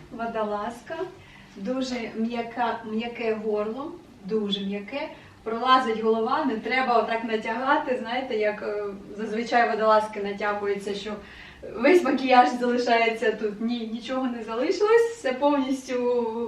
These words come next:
розкривається і надягається дуже зручно. Дуже тепленький, м'якенький, приємний, я в захваті. А колір який класний. Зараз ще один буду міряти.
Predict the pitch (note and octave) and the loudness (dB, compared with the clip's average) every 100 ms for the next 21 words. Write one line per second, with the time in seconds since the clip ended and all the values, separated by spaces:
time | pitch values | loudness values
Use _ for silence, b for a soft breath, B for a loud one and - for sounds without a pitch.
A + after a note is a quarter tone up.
0 | A3 A#3+ D4 - C#4+ C#4+ F4+ G4 G#4 - | 0 2 2 0 2 6 6 6 4 4
1 | F#4 A4+ - C#4+ B3+ B3 A#3+ C#4 D#4 E4+ | 6 6 6 -4 -2 0 2 2 2 0
2 | E4+ - D4+ B3 B3+ C4 A#3+ A#3+ G#3+ F#3+ | -2 -6 -6 -2 -2 -2 -4 -6 -6 -10
3 | G3 G3 B B B B C4 C4 - A#3 | -16 -16 B B B B -6 -6 -6 -8
4 | C4 D4+ E4 F4 A3+ A3 B3+ B3+ D4 C#4+ | -4 -2 -2 -2 -2 -2 -2 -4 -4 -2
5 | C#4 A3 G3 B3 D4 D4+ C#4 D4+ F4+ F#4 | -4 -6 -6 -2 2 2 4 4 6 6
6 | D#4+ C4 A3+ G#3+ G3+ F#3+ F#3+ G#3 C4 C#4+ | 6 2 -2 -4 -6 -8 -6 2 6 6
7 | B3 A#3 G#3+ G#3+ G3+ G3+ - - G#3+ A3 | 4 2 0 0 -6 -12 -14 -6 -4 -4
8 | C4+ D#4 D4 A#3+ A3 G#3+ A#3 G#3+ A3 G#3 | 0 2 2 -2 -6 -8 -10 -10 -6 -4
9 | G3+ - G#3 G3 G#3+ G#3+ A3 G#3 G3 G3 | -6 -8 -12 -10 -6 -6 -8 -10 -8 -8
10 | G3+ G3+ G#3 G#3 G#3 G#2+ G#2+ A2+ | -10 -10 -10 -8 -8 -8 -12 -16